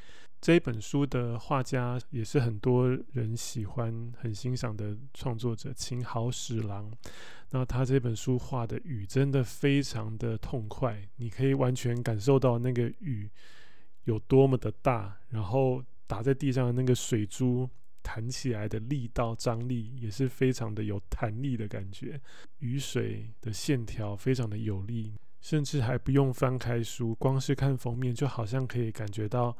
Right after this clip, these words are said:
雨的声音有多么的大，轰隆轰隆的，不只是稀里哗啦的感觉。啊，这个是我想要延伸推荐的《稀里哗啦下大雨》，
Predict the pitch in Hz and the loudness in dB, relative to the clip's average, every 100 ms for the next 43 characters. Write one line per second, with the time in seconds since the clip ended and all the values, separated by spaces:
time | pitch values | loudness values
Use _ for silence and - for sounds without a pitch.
0 | - 156 110 107 101 - 135 123 123 127 | -2 -2 0 0 -2 2 2 2 0 0
1 | 110 95 - 127 127 110 104 113 104 - | 0 -2 4 4 6 0 0 0 -2 0
2 | 135 131 127 123 107 120 117 113 110 104 | 2 4 4 4 2 0 0 0 0 0
3 | 131 - 110 117 113 - 117 113 113 117 | 0 0 -2 -2 -2 -4 -2 0 2 2
4 | 117 110 104 101 101 - 104 98 196 175 | 0 -2 -2 -4 -6 -6 -8 -8 -8 -8
5 | - - - - - - - 104 110 123 | -10 -10 -8 -8 -8 -8 -8 -6 0 2
6 | 120 - 127 120 117 120 120 117 117 113 | 2 2 2 4 2 2 2 0 0 0
7 | 113 131 131 131 127 135 117 107 104 - | 2 2 4 4 4 2 0 -4 -6 0
8 | 143 147 139 135 131 127 139 117 127 117 | 2 2 4 4 4 2 0 0 -2 -2